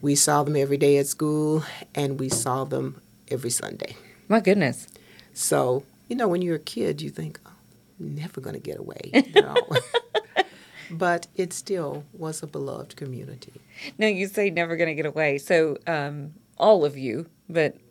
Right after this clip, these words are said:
Speaker 2: if we're gonna focus a little on Gloria or Belle, grew up here. She went to segregated schools, but then was part of the desegregation process,
Speaker 1: Yes.
Speaker 2: and she graduated from
Speaker 1: Hopkinsville High School.
Speaker 2: Okay, and then she went,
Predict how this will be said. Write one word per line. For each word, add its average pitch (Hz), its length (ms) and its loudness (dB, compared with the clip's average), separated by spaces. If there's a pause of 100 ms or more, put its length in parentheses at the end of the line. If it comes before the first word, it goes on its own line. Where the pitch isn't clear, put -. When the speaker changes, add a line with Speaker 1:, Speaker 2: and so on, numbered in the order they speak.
(120)
Speaker 2:
if 170 160 -2
we're 165 80 -2
gonna 156 160 0
focus 180 400 0
a - 40 0
little 185 380 4 (100)
on 151 440 -4
Gloria 156 520 2
or 156 120 0
Belle, 143 460 0 (300)
grew 214 200 6
up 160 160 6
here. 151 280 2
She 190 200 -2
went 170 280 0
to 170 380 -2 (220)
segregated 165 640 2
schools, 160 340 0
but 160 220 -2
then 170 180 4
was 160 140 -2
part 165 240 0
of 139 100 0
the 151 100 0
desegregation 156 840 -2
process, 139 600 0
Speaker 1:
Yes. - 80 -16 (260)
Speaker 2:
and 175 100 2
she 180 80 -4
graduated 156 640 2
from 147 520 -4
Speaker 1:
Hopkinsville 131 520 -8
High - 220 -10
School. - 440 -12
Speaker 2:
Okay, 160 600 -2
and 165 200 0
then 185 140 0
she 180 180 -2
went, 170 300 0